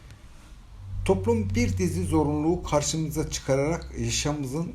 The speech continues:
bütün kural ve biçimlerini, dolayısıyla düşünme yetimizin gelişimini etkiler.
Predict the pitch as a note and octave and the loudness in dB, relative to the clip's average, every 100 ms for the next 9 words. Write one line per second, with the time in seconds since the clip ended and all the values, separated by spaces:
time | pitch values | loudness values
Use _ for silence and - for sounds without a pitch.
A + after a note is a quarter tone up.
0 | B2+ B2+ E3+ D#3 - C#3 D#3+ - A2 C3+ | -6 -4 -4 -4 0 2 2 -2 -6 -6
1 | C3+ - C#3 B2+ B2+ B2 D3+ - - - | -6 -8 -4 0 0 0 -4 -6 -12 -4
2 | C3 C3+ C3+ E3 D#3+ D#3+ D#3+ - - C#3 | 0 2 0 0 0 0 -2 -6 -6 -4
3 | C3+ D#3 C3 - B2+ A#2 D3 D3+ B2+ B2 | -4 -2 -4 -4 -6 -4 -6 -6 -4 -4
4 | A2+ B2+ B2+ A2+ - F#2 G2 - | -4 -6 -6 -6 -10 -12 -12 -16